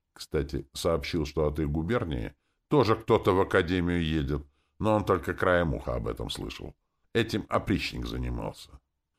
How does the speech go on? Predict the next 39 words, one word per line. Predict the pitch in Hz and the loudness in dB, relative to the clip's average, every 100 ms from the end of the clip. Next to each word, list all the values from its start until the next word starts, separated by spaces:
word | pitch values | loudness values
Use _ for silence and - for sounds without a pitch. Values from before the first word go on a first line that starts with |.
| _ _ _ | _ _ _
В | - | -10
целом | - 156 160 107 | -2 0 0 0
же | 71 | -2
хорошо | 73 - 113 - 64 | -4 0 0 0 -6
поговорили. | 57 52 57 53 50 - _ _ _ - - | -6 -6 -6 -6 -8 -14 _ _ _ -20 -8
На | 73 | -6
прощание | 73 87 - 147 104 | -2 -2 -2 -4 -2
Алексей | 60 64 - 90 | -4 -4 -4 -2
Леонидович | 73 71 80 - 58 58 - | 0 0 -2 -4 -6 -6 -6
вручил | 65 73 78 | -6 -4 -4
Пете | 71 90 65 | -4 -4 -6
свою | - 78 73 65 | -4 0 2 0
визитку | 65 55 53 - - - _ _ _ - | -2 -4 -8 -8 -8 -8 _ _ _ -4
и | |
взял | 95 98 110 | 0 4 4
обещание, | 98 92 - 101 92 87 | 4 2 0 0 0 0
что | - 101 | 0 -2
тот | - 123 - | 0 -2 -2
к | |
нему | 123 104 | -2 2
обязательно | 90 78 78 90 76 85 82 | 2 0 2 0 0 -2 -2
зайдёт — | 73 76 82 80 143 - _ _ _ | 0 2 2 0 -2 -4 _ _ _
когда | 87 76 80 | -2 0 0
в | 76 | 0
следующий | 92 80 73 71 87 | 0 2 2 0 0
раз | 82 85 | 0 0
в | 65 | 0
дальнем | 67 53 53 | -2 -2 -6
будет. | 52 50 - _ _ _ _ - | -8 -10 -12 _ _ _ _ -6
На | 71 82 | -4 -2
самом | - 147 90 | 0 0 0
деле | 67 67 73 | 0 0 0
это | 76 | 0
никого | 98 110 131 123 196 | -2 2 2 2 0
ни | 185 | -2
к | |
чему | - 107 101 | -2 -2 0
не | 117 | 2
обязывало, | 117 110 76 57 53 53 52 | 4 4 2 -2 -2 -4 -4